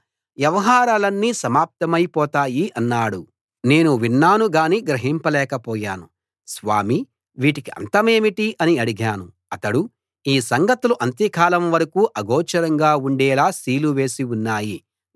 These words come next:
గనక, దానియేలు, నీవు ఊరుకో" అని చెప్పాడు.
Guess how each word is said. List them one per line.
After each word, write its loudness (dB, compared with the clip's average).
గనక, -4
దానియేలు, 0
నీవు 2
ఊరుకో" 2
అని 0
చెప్పాడు. -8